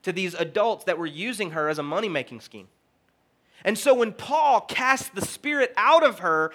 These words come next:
her owners, probably her mom and dad or her aunts and uncles, they are mad because they've lost the ability to make money from this girl.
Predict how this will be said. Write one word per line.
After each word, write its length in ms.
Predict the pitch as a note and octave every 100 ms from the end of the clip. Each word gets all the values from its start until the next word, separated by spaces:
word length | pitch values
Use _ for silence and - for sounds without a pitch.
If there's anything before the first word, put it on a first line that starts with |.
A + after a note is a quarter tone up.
| - -
her 280 | C4+ B3+ -
owners, 540 | B3 E4+ C#4 D#3 E3
probably 480 | - E3+ G#3 B3 C4+
her 140 | B3
mom 240 | A#3 A3+ A3+
and 80 |
dad 240 | A3 G#3 G3+
or 80 | F#3
her 160 | G3
aunts 280 | F3+ G3+ G3+
and 100 | F#3
uncles, 320 | F3+ F3 D3 - -
they 600 | D3+ D3+ G3+ C#4 C#4+ A#3+
are 200 | G3+ F#3+
mad 460 | F3+ G3+ C#4+ C#4 G3+
because 300 | G3+ A3+ D#3+
they've 280 | A3 D4+ A3+
lost 400 | F#3 G3 A#3 -
the 120 | G#3
ability 360 | F3 C4 C4
to 60 | F#3
make 240 | F#3+ A3
money 300 | G#3 A#3+ D4
from 180 | A#3 G#3+
this 160 | A3 -
girl. 320 | C4 D4 -